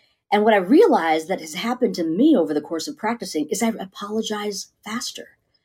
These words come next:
I may not catch it, but I'm much more attuned to the impact my words have had on another person. Or I, if I'm really lucky, I might catch it as it's occurring to kind of shift it. And we know this, like,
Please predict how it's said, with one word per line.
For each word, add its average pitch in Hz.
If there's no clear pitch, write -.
I 214
may 233
not 349
catch -
it, -
but 185
I'm 180
much 220
more 226
attuned 175
to 202
the 185
impact 202
my 165
words 160
have 139
had 240
on 156
another 135
person. -
Or 233
I, 196
if 196
I'm 175
really 302
lucky, 175
I 165
might 175
catch 240
it -
as 180
it's 170
occurring 233
to 254
kind 190
of 160
shift -
it. -
And 220
we 285
know 349
this, -
like, 214